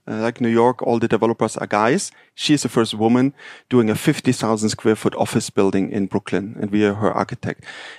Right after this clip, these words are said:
And she challenged us from day one. She said, like, "So what are the office standards?" And it's like fourteen feet, fourteen feet floor to floor, center core, and then you do a forty-two foot lease span from the core to the facade.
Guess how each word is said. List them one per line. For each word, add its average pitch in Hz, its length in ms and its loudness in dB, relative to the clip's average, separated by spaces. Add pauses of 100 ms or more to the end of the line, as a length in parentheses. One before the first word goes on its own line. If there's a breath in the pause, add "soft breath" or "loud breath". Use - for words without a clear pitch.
And 120 160 0
she 143 80 4
challenged 143 500 2
us 95 180 -2
from 110 240 -2
day 120 260 0
one. 107 340 0
She - 200 -2
said, 127 220 2
like, 120 160 0
"So - 160 0
what 135 260 2
are 127 200 2
the 120 100 2
office - 340 -2
standards?" - 720 -2
And 107 120 -4
it's - 120 -8
like 101 140 -6
fourteen 107 380 -2
feet, 117 320 -2 (540)
fourteen 110 320 -2
feet 110 220 -4
floor 107 280 -2
to - 120 -8
floor, 175 360 4 (280 loud breath)
center 120 340 0
core, 147 500 4 (460 loud breath)
and 120 180 2
then 113 120 2
you 113 100 2
do 117 280 2
a - 100 0
forty-two 120 540 0
foot 123 260 -2
lease 196 220 2
span 107 340 -2
from 113 340 0
the 107 160 2
core 127 380 4
to 120 200 -4
the 110 80 -2
facade. - 480 -4